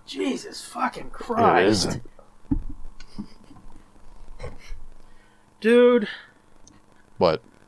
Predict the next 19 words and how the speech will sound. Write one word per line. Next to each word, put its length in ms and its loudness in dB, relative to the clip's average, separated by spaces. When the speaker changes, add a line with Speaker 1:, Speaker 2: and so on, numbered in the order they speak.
Speaker 1:
Motherfuckers. 1000 0
<laughs> 140 2
Okay, 340 4
I 80 2
gotta 200 4
tell 160 2
you 100 2
what 140 -2
happened. 340 -2
Speaker 2:
Okay. 220 8
Speaker 1:
I'm 160 2
watching 320 4
this 160 -2
movie, 560 0
and 140 -2
I 80 4
got 220 2
the 380 0
fucking 460 -4